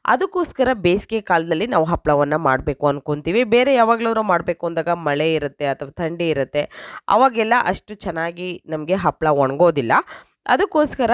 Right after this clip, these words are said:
ಹಪ್ಪಳವನ್ನ ಒಣ ಹಾಕೋದಕ್ಕೆ ನೀಟಾಗಿ ನಮಗೆ ಬಿಸಿಲಿದ್ದಾಗ ಮಾಡ್ಕೋಬೇಕಾಗುತ್ತೆ. ನಂತರ ಅದೇ ಕಪ್ಪಿನ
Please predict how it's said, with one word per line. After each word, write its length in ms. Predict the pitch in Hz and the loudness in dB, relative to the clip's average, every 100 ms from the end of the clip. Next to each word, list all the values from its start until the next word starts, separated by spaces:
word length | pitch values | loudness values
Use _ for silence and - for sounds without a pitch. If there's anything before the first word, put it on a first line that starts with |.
| 370 | 2
ಹಪ್ಪಳವನ್ನ 560 | 190 180 180 165 156 156 | 0 2 4 4 4 4
ಒಣ 300 | 147 143 143 | 4 4 4
ಹಾಕೋದಕ್ಕೆ 600 | 196 214 202 165 170 165 | 2 0 -4 -4 -4 -4
ನೀಟಾಗಿ 580 | 156 170 170 151 180 | -4 -4 -4 -4 -4
ನಮಗೆ 280 | 185 147 139 | -4 -4 -4
ಬಿಸಿಲಿದ್ದಾಗ 680 | 139 170 - 196 143 147 151 262 | -4 -4 -2 -4 0 2 2 2
ಮಾಡ್ಕೋಬೇಕಾಗುತ್ತೆ. 960 | 262 208 - 165 151 - 131 123 - 117 - - - _ | 4 2 2 0 0 -2 -2 -2 -8 -14 -18 -20 -20 _
ನಂತರ 340 | 247 466 440 277 - | 0 2 4 6 6
ಅದೇ 280 | 190 247 294 | 4 0 0
ಕಪ್ಪಿನ 340 | 285 226 220 | 0 2 4